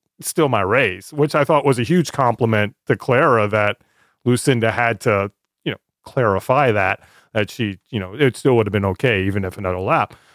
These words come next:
But the, the, the thing that I just find interesting is that everybody's kinda taking their shots at Lucinda. You know, it seems like it's a different person who's right there every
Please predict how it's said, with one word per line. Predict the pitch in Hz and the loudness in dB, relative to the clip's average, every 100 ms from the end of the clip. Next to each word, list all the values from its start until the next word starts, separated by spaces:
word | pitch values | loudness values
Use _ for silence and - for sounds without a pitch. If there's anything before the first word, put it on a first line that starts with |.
| _ | _
But | - 147 | -2 -2
the, | - 175 | 0 -2
the, | 180 156 180 - _ | 0 0 0 -4 _
the | 160 | -2
thing | 143 202 214 | 2 2 2
that | 151 | 2
I | 131 120 _ _ _ - 190 _ | 2 -2 _ _ _ -20 -20 _
just | 143 - - _ _ | -4 -4 -10 _ _
find | - 127 113 | -4 -2 2
interesting | 131 185 143 - 120 110 | 0 2 0 2 0 2
is | 107 - | 0 0
that | 113 107 104 - _ _ _ _ _ _ _ _ _ _ _ _ _ _ _ _ _ _ | 0 2 -2 -6 _ _ _ _ _ _ _ _ _ _ _ _ _ _ _ _ _ _
everybody's | 165 247 262 247 | 0 2 0 0
kinda | - 190 185 | -2 0 0
taking | - 160 180 | 2 0 2
their | 147 | 2
shots | 123 - 135 131 - | 2 2 2 2 0
at | 110 | 0
Lucinda. | 117 110 127 113 101 87 92 | -2 0 0 0 0 -6 -10
You | 151 131 | -2 2
know, | 131 | 2
it | 131 | 2
seems | 160 175 | 0 2
like | 190 - | 2 2
it's | 143 | 2
a | 143 | 0
different | 107 147 156 165 143 | 0 -2 2 0 0
person | - 135 135 131 110 107 | 0 2 2 0 0 2
who's | 123 113 110 98 _ | 2 4 2 -2 _
right | 117 113 120 113 | 0 2 2 0
there | 131 117 117 110 | 0 2 2 2
every | 117 110 104 | 0 0 0